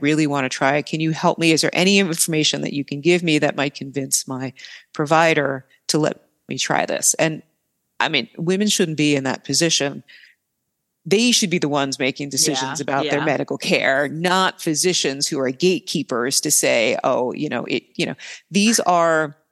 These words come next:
Speaker 1: clinically proven treatments that millions of women have taken, and current hormone treatments are very low dose, and there's, you know, opportunity to increase doses and adjust doses, and multiple different kinds of, you know, there's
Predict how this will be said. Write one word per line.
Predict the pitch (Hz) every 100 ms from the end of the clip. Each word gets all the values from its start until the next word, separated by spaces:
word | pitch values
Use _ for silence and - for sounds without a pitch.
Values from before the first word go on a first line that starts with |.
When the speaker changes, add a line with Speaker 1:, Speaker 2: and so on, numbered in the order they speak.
| _ _ _ _ _ _ _ -
Speaker 1:
clinically | - 151 170 202 208
proven | 214 214 220
treatments | 220 240 226 220 247 -
that | 151 143
millions | 127 127 139 143 165 185
of | 190
women | 202 202 208
have | 208
taken, | - 185 180 185 175 175
and | 147 143 143 - - - -
current | 190 202 202
hormone | 190 180 170 151
treatments | - 156 151 156 147
are | 135
very | 131 156 170 190
low | 180 175
dose, | 160 147 147 151 -
and | 139 139
there's, | 135 131 -
you | 160 139
know, | 135
opportunity | 156 156 160 160 156 147 151
to | -
increase | 147 151 - 151 -
doses | 151 147 143 143
and | 143 139
adjust | 131 214 262 -
doses, | 135 135 147 135 - - - -
and | 190 240 269 196
multiple | 190 196 - 190
different | 190 185 -
kinds | - 185 208 226 156 135 - - - _ -
of, | 151
you | 160
know, |
there's | 151